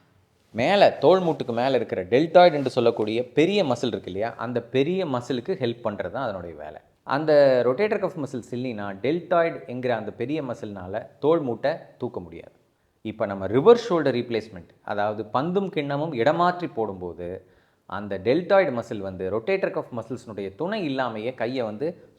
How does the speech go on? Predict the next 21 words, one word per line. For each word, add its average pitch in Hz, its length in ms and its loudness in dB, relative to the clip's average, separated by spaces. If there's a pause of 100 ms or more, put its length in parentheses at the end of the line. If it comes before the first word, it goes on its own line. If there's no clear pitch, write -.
சுலபமா 117 440 -2
இயக்கும். 90 360 -12 (260)
So, 139 460 2
கை 151 220 2
செய்யக்கூடிய 135 520 -2
எல்லா 131 240 2
வேலைகளையும் 107 520 -2
அந்த 107 160 -6
ரொட்டேட்டர் - 20 -6
கஃப் 123 460 -6
மசில் 107 200 -14
இல்லாம 135 440 -2
செய்யக்கூடிய 117 720 -6
ஒரு 117 180 -4
மூட்டு 117 280 -6
மாற்று 98 280 -8
தான் 113 140 -6
வந்து 101 420 -8
ரிவர்ஸ் 113 40 -6
ஷோல்டர் 135 280 0
ரீப்ளேஸ்மெண்ட். 92 760 -8